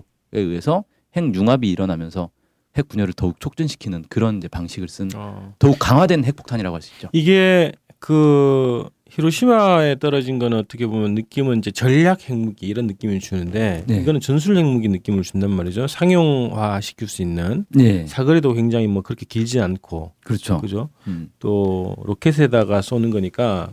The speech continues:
Speaker 2: 반입이 쉽고 이동이 쉽고
Speaker 1: 네.
Speaker 2: 그래서 이거는 실전에서 쓸 용도로 파괴력은 그보다 더 크지만
Speaker 1: 네.
Speaker 2: 그런 용도로 보이네요.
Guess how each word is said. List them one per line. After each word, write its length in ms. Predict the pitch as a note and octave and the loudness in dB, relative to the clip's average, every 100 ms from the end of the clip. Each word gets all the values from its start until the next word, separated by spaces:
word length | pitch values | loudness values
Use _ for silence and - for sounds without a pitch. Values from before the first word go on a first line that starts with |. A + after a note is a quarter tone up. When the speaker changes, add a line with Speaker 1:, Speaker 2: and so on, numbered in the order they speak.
| - | -12
Speaker 2:
반입이 400 | - G#2+ A#2+ A2 | -4 0 0 0
쉽고 280 | G2 - A2+ | -4 -2 0
이동이 300 | G2+ A2 F#2+ | 2 2 0
쉽고 720 | - - - F#2 F2 A2 G3 | -2 -10 -2 0 2 0 0
Speaker 1:
네. 180 | A#2 G#2 E2 D#2+ - - - - | 2 0 -2 -8 -8 -8 -10 -8
Speaker 2:
그래서 260 | A#2+ A2 G#2+ | -6 -4 -2
이거는 340 | B2 B2 A#2 | 0 2 0
실전에서 840 | A2+ G#3 G#3 _ - A#3+ A3+ C#3 | -2 -4 -6 _ 2 4 4 2
쓸 680 | A2+ B2+ A#2 A2 A2 G#2+ G#2 A#2 | 0 2 4 4 4 2 0 0
용도로 920 | G2+ G#2 G#2+ G#2+ F2 F2+ A2 F2+ F2 | 2 4 2 2 2 2 0 -2 -6
파괴력은 500 | - G3 G3 G3+ E3+ B2 | -4 0 4 6 4 2
그보다 280 | G#2+ A2+ | -2 -2
더 80 | G2 | -2
크지만 580 | - D3 C#3+ G#2 F2 E3+ - | -2 -2 0 2 0 -2 0
Speaker 1:
네. 300 | A2+ F#2+ D#2+ D#2 A2+ | 2 2 -2 -12 -4
Speaker 2:
그런 240 | C3+ D3+ | 0 2
용도로 300 | G#2+ G2+ G2 | 2 2 -2
보이네요. 400 | F2+ F2+ F2+ E3 | -2 -4 -4 -6